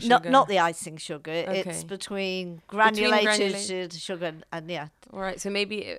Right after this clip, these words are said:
Speaker 2: our
Speaker 1: Y-
Speaker 2: Israeli listeners should just pick either granulated or icing sugar.
Speaker 1: Well, probably gran-, you do see it around. Granulated sugar, then put it in a Maggi mix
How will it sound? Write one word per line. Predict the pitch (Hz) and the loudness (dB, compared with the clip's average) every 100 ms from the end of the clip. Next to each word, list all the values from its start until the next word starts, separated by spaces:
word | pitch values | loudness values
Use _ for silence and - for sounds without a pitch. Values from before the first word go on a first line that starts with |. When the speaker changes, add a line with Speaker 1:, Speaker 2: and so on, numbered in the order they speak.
| - | -2
Speaker 2:
our | 196 196 | 0 0
Speaker 1:
Y- | |
Speaker 2:
Israeli | 185 196 196 185 | 0 -2 -2 -2
listeners | 190 - 196 185 - | -4 -6 -10 -10 -10
should | 180 - - _ _ - | -12 -12 -20 _ _ -12
just | 202 - | -10 -6
pick | 196 - | -8 -6
either | 202 190 | -4 -2
granulated | 190 180 185 180 175 180 170 | 4 4 4 0 -2 -4 -6
or | 175 | -2
icing | 170 170 160 160 | -2 -4 -10 -14
sugar. | - 165 | -10 -2
Speaker 1:
Well, | 226 | -2
probably | 160 - 294 269 254 240 226 - | -2 4 4 4 0 -2 -4 -2
gran-, | 220 220 208 - | 2 2 0 -12
you | - 247 | -4 -2
do | 240 320 370 | 0 2 2
see | - - 254 | 2 -2 2
it | 196 - | 2 0
around. | 175 156 175 | 0 2 0
Granulated | 175 254 247 240 226 220 196 | 6 8 8 4 0 -2 -4
sugar, | 240 202 196 | -2 0 0
then | 190 190 | 0 0
put | 233 190 | -2 -2
it | 180 | -2
in | 185 175 | -2 0
a | 170 | 0
Maggi | 175 180 - 180 | 0 0 0 -4
mix | 175 - - - | -4 -4 -8 -10